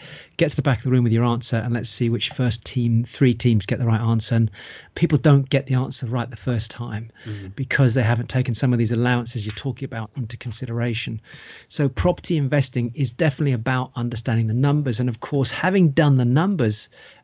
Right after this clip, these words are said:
Speaker 1: in component number six, we now know, is it gonna work? Is this gonna give me the cash flow I want? Harminder might say, "Right, for my social housing properties, I'm looking for a minimum cash flow of three hundred to, say, six hundred and fifty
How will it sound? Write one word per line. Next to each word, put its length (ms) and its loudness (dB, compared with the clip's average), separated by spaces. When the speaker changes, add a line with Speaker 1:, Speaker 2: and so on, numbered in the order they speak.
Speaker 1:
in 100 2
component 380 2
number 160 -2
six, 480 -2
we 80 0
now 220 4
know, 260 2
is 140 0
it 40 -2
gonna 220 0
work? 380 -2
Is 140 0
this 120 -2
gonna 160 2
give 180 4
me 80 6
the 80 4
cash 300 -4
flow 160 -6
I 80 -2
want? 320 -2
Harminder 420 0
might 220 -2
say, 180 -2
"Right, 220 -4
for 120 2
my 300 6
social 340 0
housing 300 0
properties, 680 0
I'm 80 0
looking 160 2
for 100 -4
a 60 2
minimum 280 4
cash 280 -2
flow 100 -6
of 80 -6
three 280 2
hundred 280 4
to, 140 -4
say, 300 -2
six 360 -6
hundred 220 -2
and 100 -2
fifty 500 -2